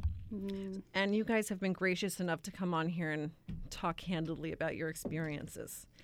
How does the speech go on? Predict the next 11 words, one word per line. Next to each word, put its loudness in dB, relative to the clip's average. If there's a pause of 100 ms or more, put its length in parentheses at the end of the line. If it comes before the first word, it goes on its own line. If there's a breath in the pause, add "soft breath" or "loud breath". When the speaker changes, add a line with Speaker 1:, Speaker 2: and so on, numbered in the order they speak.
(260 soft breath)
Speaker 2:
I'm 12 (160)
not 12
single. 10
These 6
ladies 8
are 10
all 12
single, 8 (720 loud breath)
um, 12
never 8
married 6